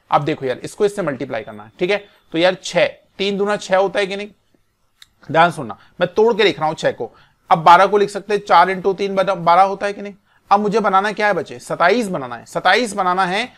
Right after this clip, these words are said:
तो ट्वेंटी सेवन कैसे बन सकता है? तो ध्यान सुनना, देखो पहले मैं इसको इससे मिलाता हूं, तो ये हो गया छह और छह तिया अठारह। क्या अठारह में चार जोड़ने से काम बनता है?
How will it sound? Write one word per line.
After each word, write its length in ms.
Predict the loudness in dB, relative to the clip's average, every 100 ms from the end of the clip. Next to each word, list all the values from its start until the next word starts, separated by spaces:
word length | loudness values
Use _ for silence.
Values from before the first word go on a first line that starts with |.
| _
तो 60 | -12
ट्वेंटी 380 | -2 -2 -2 -4
सेवन 360 | -4 -4 -8
कैसे 300 | -4 -4 -4
बन 140 | -6 -8
सकता 260 | -14 -10
है? 80 | -10
तो 80 | -6
ध्यान 280 | 0 2 2
सुनना, 260 | -2 -10
देखो 260 | -4 -2 -2
पहले 240 | -2 0
मैं 160 | 0 -4 -8 _ _ _ -4
इसको 540 | -4 -2 2 4 4 0
इससे 280 | -6 -2
मिलाता 340 | 0 0 -2 -4
हूं, 100 | -8
तो 100 | -2
ये 60 | 0
हो 100 | 2
गया 160 | 0
छह 440 | -2 -6 -2 0 -2 -8 _ _ _
और 100 | -8
छह 260 | -8 -4 -4
तिया 200 | -2 -2
अठारह। 440 | -2 2 2 2 -2 -6 _ 4
क्या 100 | 4
अठारह 300 | 4 0 0
में 120 | -2
चार 280 | 0 2 4
जोड़ने 300 | 2 -2 -4
से 120 | -8
काम 240 | -2 -2 -2
बनता 240 | -4 -6
है? 120 | -6